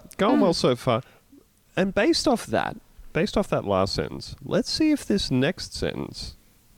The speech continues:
Speaker 1: uh, holds a note of projection.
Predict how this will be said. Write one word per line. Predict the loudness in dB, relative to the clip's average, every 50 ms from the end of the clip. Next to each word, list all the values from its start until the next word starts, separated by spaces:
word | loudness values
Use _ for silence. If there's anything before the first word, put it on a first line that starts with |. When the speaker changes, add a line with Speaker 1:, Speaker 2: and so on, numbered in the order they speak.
| _ -2
Speaker 1:
uh, | 0 2 2 0 0
holds | -4 -4 -2 0 2 2 2 0 -2 -4 -8 -4
a | -4 -2
note | -2 -2 0 0 0 0 0 -2 -4 -4
of | -4 -6 -2 -2
projection. | -2 -2 -2 -4 -2 -2 -2 -2 -2 -4 -8 -8 -8 -8 -8